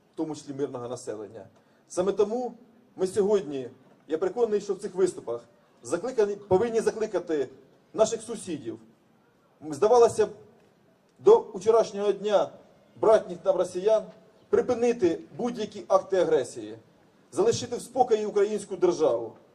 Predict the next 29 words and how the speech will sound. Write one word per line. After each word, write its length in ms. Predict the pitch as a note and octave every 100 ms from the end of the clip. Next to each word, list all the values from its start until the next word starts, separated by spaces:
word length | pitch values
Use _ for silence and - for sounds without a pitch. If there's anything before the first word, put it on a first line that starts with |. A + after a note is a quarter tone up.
| _ _ _ _ _
Бо 80 | F3+
ми 300 | G#3 B3+ A#3 - - -
сьогодні 680 | - G3 G#3+ A#3 F3 E3+ C3+ - _ _
повинні, 540 | F#3+ F#3+ A#3+ G3+ F3+ -
і 60 |
ми 100 | F#3+
вже 140 | G#3+ G#3
визначилися, 840 | G#3 G#3 F#3+ E3+ D3 C#3+ B2+ A2+ - _ -
що 120 | F3+
наш 320 | G#3 B3+ - -
рух — 400 | F3+ G#3 F#3 - - _ -
це 120 | F3+
рух 240 | A3 -
до 100 | E3
Європи, 520 | F3+ E3 D#3+ - G#2 - - - _ _
що 120 | -
наш 280 | A3+ B3 G3+
рух — 360 | G3+ G#3 - - _ _
це 240 | - F3 F3
рух 340 | F3+ A3+ A3 - -
до 80 | F3+
незалежності, 840 | F#3+ F3+ F3+ C#3 A#2 A#2 - G2+ - _ -
наш 340 | E3 E3+ -
рух 260 | G#3+ A3+ G3+
нашої 280 | F#3+ G3 F3
країни, 500 | F#3+ F3+ D3 B2+ A#2 - _ -
рух 280 | D#3+ A3 F3
до, 340 | E3 F#3+ F3+ - - - _ -
е, 320 | C3+ C#3+ C3+